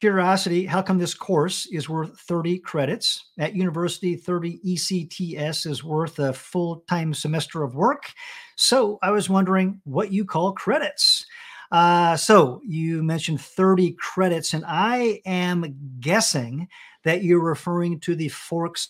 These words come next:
Over Knives course. I seem to recall that reference on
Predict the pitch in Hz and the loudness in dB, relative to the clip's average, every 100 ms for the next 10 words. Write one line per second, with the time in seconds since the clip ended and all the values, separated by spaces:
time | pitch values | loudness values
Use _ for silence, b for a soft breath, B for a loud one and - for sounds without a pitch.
0 | - 165 147 143 131 143 147 143 120 - | -8 -6 -2 -2 0 2 2 0 -2 -8
1 | - 139 113 - 131 123 - 175 165 147 | -4 -4 -4 -10 -8 -6 0 0 0 -2
2 | 139 131 - 165 151 131 110 139 160 175 | -2 -4 -6 -2 -2 -2 -2 0 0 -2
3 | 147 131 135 170 - 135 127 - - - | -8 -4 0 0 0 -2 -2 -4 -10 -6
4 | 147 143 143 147 | 0 2 2 0